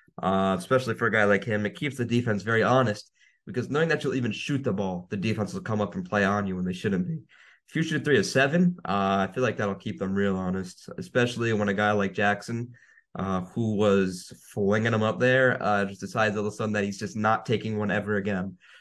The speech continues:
I don't understand the thought process there.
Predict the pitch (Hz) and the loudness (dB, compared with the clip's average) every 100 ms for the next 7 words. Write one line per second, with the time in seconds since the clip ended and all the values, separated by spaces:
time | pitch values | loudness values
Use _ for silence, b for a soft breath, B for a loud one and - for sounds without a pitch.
0 | b b - 117 131 139 101 120 113 - | b b 0 2 4 4 2 0 -4 -2
1 | 110 110 98 90 98 92 - 95 92 98 | 0 0 -2 -2 -2 -2 -4 -6 -4 -4
2 | 95 98 98 98 | -2 0 0 -2